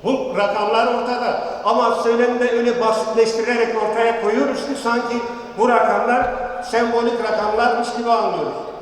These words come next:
Değerli arkadaşlar, görev yapan arkadaşlarımızın emeğinin ve zamanının karşılığını almaları elbette hakkıdır. Buna itirazımız yok.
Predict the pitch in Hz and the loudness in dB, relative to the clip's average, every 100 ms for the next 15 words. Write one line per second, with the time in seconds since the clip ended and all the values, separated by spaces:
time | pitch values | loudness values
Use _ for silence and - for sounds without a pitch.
0 | - - - 190 220 247 233 - - - | -16 -16 -2 2 4 4 4 2 -2 -4
1 | - 131 - - - - - - - - | -4 -6 -6 -8 -12 -14 -16 -20 -20 -20
2 | - - - - - - 208 220 269 254 | -20 -20 -20 -20 -20 -4 0 2 4 4
3 | 233 233 240 220 220 214 214 220 214 214 | 2 2 2 2 2 0 0 -2 -2 0
4 | 214 214 240 254 226 208 202 226 226 226 | 0 -2 -2 -4 -6 -6 0 4 6 6
5 | 247 226 226 226 220 220 214 226 240 226 | 4 0 0 -2 -2 0 0 0 0 0
6 | 214 214 214 220 220 214 214 202 214 226 | 0 0 0 0 0 0 0 0 0 0
7 | 226 269 254 226 - 196 - - - - | 0 0 0 0 0 0 0 -2 -6 -6
8 | - 190 190 190 190 220 220 - - - | -2 0 0 -4 -2 -2 -2 -8 -10 -10
9 | 165 220 233 233 233 208 208 214 226 233 | -2 2 2 2 0 0 0 -2 -2 0
10 | 247 - - - | 0 -2 -4 -8